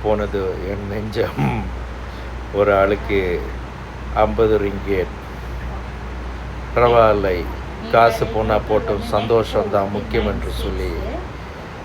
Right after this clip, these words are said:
அப்படியே டிக்கெட் வாங்கி போர்டிங் டைம் வந்துச்சு. நாங்க இப்போ படகு ஏறி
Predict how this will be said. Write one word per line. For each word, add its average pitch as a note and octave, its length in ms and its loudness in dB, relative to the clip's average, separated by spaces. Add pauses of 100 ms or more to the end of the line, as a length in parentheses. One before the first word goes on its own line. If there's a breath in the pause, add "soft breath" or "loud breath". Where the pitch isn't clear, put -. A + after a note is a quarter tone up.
(180)
அப்படியே A2+ 480 2
டிக்கெட் G#2+ 400 2
வாங்கி G2+ 560 0 (1000)
போர்டிங் C3+ 400 6 (120)
டைம் A#2 220 4
வந்துச்சு. G#2 680 0 (600)
நாங்க G#2+ 240 4
இப்போ G2 360 4 (1000)
படகு G#2+ 280 6
ஏறி G#2 380 6